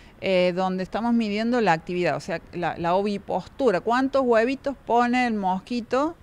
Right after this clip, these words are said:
eh, semanalmente. Eh, todavía la actividad es baja, pero no tenemos que descuidarnos, o sea, el tema del descacharreo,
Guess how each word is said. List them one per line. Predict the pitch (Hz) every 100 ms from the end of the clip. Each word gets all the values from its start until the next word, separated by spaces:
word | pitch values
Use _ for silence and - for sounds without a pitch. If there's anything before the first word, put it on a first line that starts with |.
| -
eh, | 170 160
semanalmente. | 151 185 175 175 175 175 156 147 151 - - - -
Eh, | 190
todavía | 196 196 202 285
la | 285
actividad | 240 208 208
es | 247
baja, | 277 294 - 302
pero | 285 185 170
no | 170 202 226 240
tenemos | 202 190 196 208 214
que | - 175
descuidarnos, | 180 - 165 160 139 151
o | 151
sea, | 165
el | 160
tema | - 185 202
del | 190 160
descacharreo, | 160 151 160 147 180 208 233 240 240